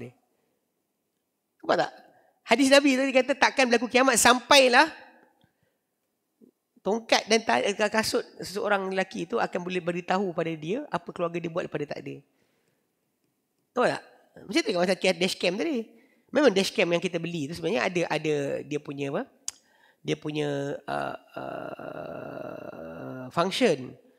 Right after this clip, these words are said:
Boleh matikan mikrofon dalam. Tapi kalau dia letakkan mikrofon dalam, kedengarlah. Hei, hei, hei, hei, dengar. <laughs> Kan kita dengar apa? Accident depan, gambar tangkap, dalam, dalam kereta ada suara.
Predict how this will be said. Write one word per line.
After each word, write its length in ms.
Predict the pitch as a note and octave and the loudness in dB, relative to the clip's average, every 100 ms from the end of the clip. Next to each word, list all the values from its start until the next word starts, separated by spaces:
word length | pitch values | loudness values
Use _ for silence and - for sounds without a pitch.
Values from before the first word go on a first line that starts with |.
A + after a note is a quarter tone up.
| _ _ - | _ _ -2
Boleh 180 | F3+ F3 | 0 2
matikan 640 | D#3 - A#3+ E3 - D3 | 0 -4 -6 -2 0 2
mikrofon 480 | D3 - E3 - C#3+ | 0 -2 -6 -4 -4
dalam. 560 | C3+ G#3+ G#3 D3 D3 - _ _ _ _ _ _ _ | -2 0 0 -2 -10 -18 _ _ _ _ _ _ _
Tapi 120 | D#3 G3+ | -8 -4
kalau 120 | G3+ | 0
dia 120 | G3 | 0
letakkan 360 | F#3+ G#3 - F#3 | 0 -4 -2 -2
mikrofon 400 | F3 F#3 - E3 | 0 -2 -4 -4
dalam, 320 | D3+ C#3+ G#3 | -2 -2 -4
kedengarlah. 480 | A3+ D4+ D#3+ B3 F#3+ - _ | -2 0 0 0 -6 -12 _
Hei, 160 | - D#4+ | -2 -2
hei, 180 | A#3+ F4+ D#4 | 2 0 2
hei, 160 | F#4+ | 0
hei, 320 | F4+ G4 F#4+ F#4+ | 2 2 2 0
dengar. 280 | F4+ E4 F3 - | -2 -4 -2 -4
<laughs> 60 | E3 | -2
Kan 120 | F#3 | -4
kita 240 | G3 G3+ | -4 -6
dengar 280 | F3+ F3+ F#3 | -4 -2 0
apa? 120 | F3+ D4+ - - - | 2 -2 -2 -14 -6
Accident 400 | F3 F3+ F#3 F3+ | -4 -2 -4 -4
depan, 320 | - E4 E4 - - _ - _ | -2 -4 -4 -16 -20 _ -20 _
gambar 280 | - D#3+ G#3 G#3 | 0 4 4 2
tangkap, 320 | G3+ G#3 - | 2 2 0
dalam, 200 | F3+ F#3 | 0 0
dalam 240 | - - F#3 | -4 -4 -2
kereta 240 | G3+ A#3+ | 0 2
ada 120 | F3+ | 0
suara. 280 | F3 D#3 C#3+ | 0 0 -2